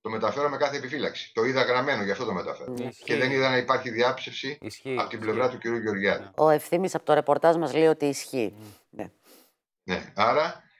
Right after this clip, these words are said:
Speaker 1: ήτανε κάτι. Και εν πάση περιπτώσει, στην αρχή ο κύριος Γεωργιάδης ήταν από αυτούς που διαφωνούσαν, έτσι δεν είναι; Στην πορεία, φαίνεται,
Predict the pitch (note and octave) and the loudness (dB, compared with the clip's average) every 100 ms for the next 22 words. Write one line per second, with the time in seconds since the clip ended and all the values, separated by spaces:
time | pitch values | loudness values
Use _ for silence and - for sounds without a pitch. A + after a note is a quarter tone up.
0 | _ A#2+ B2 C#3 B2+ C#3+ C#3 C#3 C3 - | _ -8 0 0 2 2 0 -2 -6 -8
1 | - _ _ - A#2+ D#3 - F#3 - D3+ | -20 _ _ -2 0 2 0 -4 -2 0
2 | B2 - F#3 F3+ F3 E3 D3+ C3+ E3+ F#3 | -2 0 -2 0 0 2 2 2 2 2
3 | F3+ E3 D3+ - F3+ F#3 F#3 G#3 - E2+ | 0 2 0 -2 0 0 0 -2 -2 -2
4 | F2+ F2+ B2 F#3 G2 - _ _ - A#2+ | -4 -4 -4 -2 -4 -8 _ _ -10 -4
5 | A#2 C#3+ E3+ C#3+ C3+ A#2+ G2+ G2 E2 | 0 2 2 2 0 0 2 0 -2